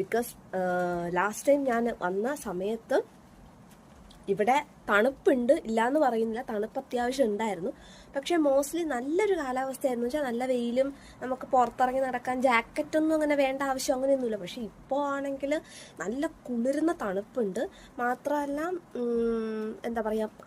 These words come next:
അൺഎക്സ്പെക്റ്റഡ് ആയിട്ടുള്ള വെതർ, അത്, ഏഹ്, അതിവിടെ സ്വീഡൻ പോലത്തെ ഒരു കൺട്രിയിൽ വളരെ നോർമലാണ് അൺഎക്സ്പെക്റ്റഡ് വെതർ, but, ഏഹ്, സ്റ്റിൽ, ഉം, എന്താ പറയുക,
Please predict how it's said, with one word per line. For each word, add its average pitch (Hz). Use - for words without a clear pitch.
അൺഎക്സ്പെക്റ്റഡ് 339
ആയിട്ടുള്ള 311
വെതർ, 220
അത്, 254
ഏഹ്, 117
അതിവിടെ 170
സ്വീഡൻ 190
പോലത്തെ 226
ഒരു 233
കൺട്രിയിൽ 247
വളരെ 254
നോർമലാണ് 233
അൺഎക്സ്പെക്റ്റഡ് 202
വെതർ, 180
but, 220
ഏഹ്, 220
സ്റ്റിൽ, 277
ഉം, 240
എന്താ 247
പറയുക, 226